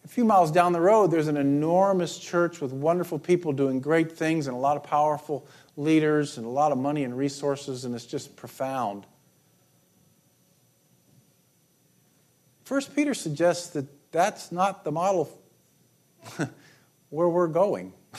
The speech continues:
<laughs> The model is more that little group of refugees where maybe,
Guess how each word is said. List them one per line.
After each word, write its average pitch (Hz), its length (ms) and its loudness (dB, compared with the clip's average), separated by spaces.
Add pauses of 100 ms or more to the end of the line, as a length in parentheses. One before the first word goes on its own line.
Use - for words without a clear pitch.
(120)
<laughs> 147 80 -6 (1600)
The 151 140 -8
model 170 380 4
is 143 100 -4
more 160 240 0
that 151 220 2
little 151 640 0
group 160 240 2
of 139 140 0
refugees 143 720 -2
where 131 380 -2
maybe, 135 480 -2